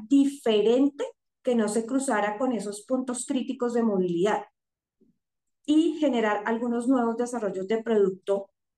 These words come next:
hacia e-, a-, digamos que hacia esa otra posible nueva ruta y poder vincular otra serie de atractivos, eh, y de servicios turísticos que no fueran tan frecuentes.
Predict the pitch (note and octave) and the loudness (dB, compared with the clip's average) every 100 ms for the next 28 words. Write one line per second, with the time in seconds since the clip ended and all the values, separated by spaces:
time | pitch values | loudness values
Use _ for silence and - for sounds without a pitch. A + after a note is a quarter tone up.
0 | _ G#3 G#3 G3 F#3+ A3 F#3 F3+ F3+ - | _ -4 -2 -2 -2 -2 0 -2 -4 -4
1 | G#3 G#3 - F#3+ F#3 F#3+ A#3+ A#3 G#3 G3+ | -6 -6 -6 -4 -4 -2 -4 -4 -6 -2
2 | G#3 F3+ F3+ F3+ G#3 G#3+ G#3+ G#3+ G#3+ A3 | 0 2 0 0 0 0 0 -4 -2 -2
3 | A3 F3+ F3+ F3+ _ _ _ A#3+ A#3 A3+ | 2 2 0 -4 _ _ _ 0 0 0
4 | C4 B3+ A#3+ B3+ - _ D4 D4 - B3 | 0 -2 -2 -8 -10 _ -2 -2 0 2
5 | A3+ G#3 G3+ A#3+ A#3+ C4+ A#3 F#3+ - _ | 2 0 -2 -6 -4 -2 0 -2 -6 _
6 | _ _ B3+ A#3+ B3 B3 A#3+ A#3+ B3 B3+ | _ _ 0 2 -2 0 0 2 2 0
7 | B3 A3+ - F#3+ F#3+ G3 - _ _ _ | -4 -6 -4 0 0 -2 -10 _ _ _
8 | _ A3+ G#3+ G3+ G3 F#3+ F#3+ B3+ A3 G#3+ | _ 0 2 4 2 0 0 2 2 0
9 | G3 G3+ G3 G3+ - C4+ C4+ B3+ - A#3 | -4 -6 -6 -8 -4 2 4 2 0 -2
10 | A#3+ B3 - _ _ _ - A#3+ A3+ G3 | -2 -2 -8 _ _ _ 0 2 2 0
11 | - A3+ A3+ A#3 B3+ B3 A#3 A3+ F#3+ - | 0 2 2 0 -4 -4 -6 -6 -6 -2
12 | B3+ A3 F#3 - - - | -2 0 -4 -12 -20 -20